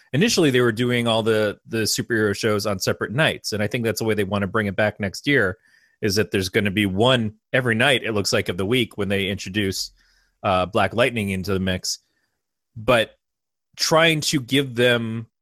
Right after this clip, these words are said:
their own standing so that it's not just an overpowering,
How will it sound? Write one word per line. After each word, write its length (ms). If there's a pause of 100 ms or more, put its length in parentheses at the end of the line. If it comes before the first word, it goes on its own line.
(280)
their 240
own 380
standing 720
so 180
that 120
it's 240
not 320
just 300
an 120
overpowering, 960